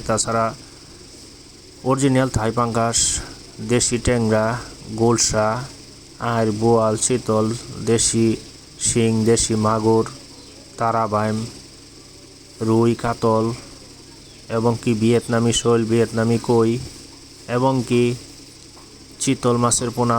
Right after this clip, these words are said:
ব্লাড কাপ মাছের পোনা, সকল প্রকার দেশি বিদেশি জাতের মাছের পোনা সংগ্রহ করতে হলে অবশ্যই আপনারা আমাদের ভিডিও টাইটেলে নাম্বারে যোগাযোগ করে ঘরে বসে মাছের পোনা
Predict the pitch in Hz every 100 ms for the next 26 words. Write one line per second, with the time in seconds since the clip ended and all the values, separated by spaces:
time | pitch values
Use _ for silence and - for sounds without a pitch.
0 | 110 107 107 - 117 117 117 - 113 117
1 | 113 113 127 - 117 156 151 - 143 120
2 | 104 - - 120 110 113 120 120 - 117
3 | 117 113 113 131 - 120 110 - 113 113
4 | 143 - 120 113 - 120 120 117 117 123
5 | 135 127 135 156 - - - - - -
6 | - - - 135 147 156 139 131 120 117
7 | 113 117 113 117 127 123 117 107 120 113
8 | 110 107 110 110 113 123 127 127 117 104
9 | 107 110 117 113 120 113 117 107 110